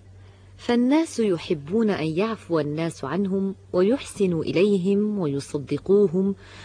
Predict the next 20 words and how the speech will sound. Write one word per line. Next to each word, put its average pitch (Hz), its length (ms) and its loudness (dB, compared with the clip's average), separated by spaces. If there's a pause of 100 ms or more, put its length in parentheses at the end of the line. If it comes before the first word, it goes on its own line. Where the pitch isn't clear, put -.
ولا 262 360 8
يغشوهم 247 720 2 (380)
ولا 143 420 4
يخونوهم 208 840 2 (340)
ولا 196 340 8
يعاملوهم 233 840 4
بالمكر 175 520 2
والخديعة، 165 680 -4 (680)
ولكن 233 580 2
نراهم 220 500 2
في 214 140 0
الغالب 202 440 0 (280)
إذا 196 200 2
عاملوا 147 520 -2
الناس 214 500 -2 (380)
لا 302 140 4 (180)
يعاملونهم 226 880 0
بهذه 147 500 -4
الصفات - 680 -6
الحميدة 196 680 -2